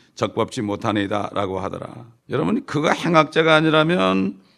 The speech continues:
우리가 그를 당신에게 넘겨주지 않았을 것이니이다." 참 이렇게 참 얘기한 사람들 완전 거짓말이죠. 새빨간 거짓말이죠. 그 삼십이 절에 보니까 이는 예수의 말씀, 즉 주께서 어떤 죽음으로 죽을 것인지 예시로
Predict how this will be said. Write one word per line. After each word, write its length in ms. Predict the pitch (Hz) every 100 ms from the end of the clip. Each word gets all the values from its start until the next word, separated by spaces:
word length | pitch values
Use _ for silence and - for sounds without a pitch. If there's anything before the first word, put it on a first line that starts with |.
| _
우리가 300 | - 147 170
그를 180 | 175 180
당신에게 380 | 156 139 139 170
넘겨주지 360 | 156 135 139 147
않았을 320 | 135 120 -
것이니이다." 720 | 131 123 151 143 58 - - - _
참 180 | - -
이렇게 760 | 147 143 135 147 135 120 52 50 - - _ _ -
참 340 | 135 123 -
얘기한 320 | - 123 120 110
사람들 540 | 113 107 123 120 107 - _
완전 300 | - 131 151
거짓말이죠. 720 | 156 135 139 123 139 151 107 -
새빨간 440 | - - 139 139
거짓말이죠. 840 | 131 117 107 107 104 107 170 320 - -
그 100 | 180
삼십이 880 | 156 151 139 151 - _ _ - 147
절에 140 | 151
보니까 420 | 135 131 123 131 -
이는 340 | 170 214 170
예수의 340 | 131 156 160 170
말씀, 360 | 147 135 135
즉 200 | 123 156
주께서 340 | - - 151 113
어떤 360 | - 120 143 135
죽음으로 680 | 127 131 127 160 208 - _ _ _
죽을 220 | - 131
것인지 520 | 123 101 120 123 135 107
예시로 640 | 110 113 123 139 104